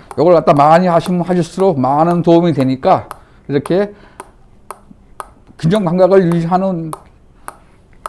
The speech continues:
연습을 많이 해주시기 바랍니다. 제가 잠시나마 그림으로서 설명을 해드리겠습니다. 요 라켓 면이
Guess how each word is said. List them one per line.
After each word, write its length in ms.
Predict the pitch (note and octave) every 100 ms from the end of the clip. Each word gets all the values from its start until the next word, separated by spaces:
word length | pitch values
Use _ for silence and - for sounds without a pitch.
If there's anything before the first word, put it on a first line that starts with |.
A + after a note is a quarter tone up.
| -
연습을 420 | D3+ C#3+ E3 F3+ C3
많이 320 | C3 D3+ E3
해주시기 400 | E3 F#3 D#3+ F3
바랍니다. 540 | C3 B2+ A#2 G#2 F#2+ F2+ - - - _ - _
제가 240 | C#3+ E3
잠시나마 760 | D#3+ E3 D#3+ E3+ D#3+ E3+ F#3+ F#3 - _ _ _ _ _ - -
그림으로서 560 | F3+ G#3 A3 G3+ G3+
설명을 400 | G3 G#3 G3 F#3
해드리겠습니다. 840 | F3+ F3 E3+ D#3 D3 A2+ G#2 D2+ - - -
요 300 | G3+ A3+ A3+
라켓 460 | E3+ F#3 - A3+ E3+
면이 720 | F3+ G#3+ G3+ B2+ F3 A3+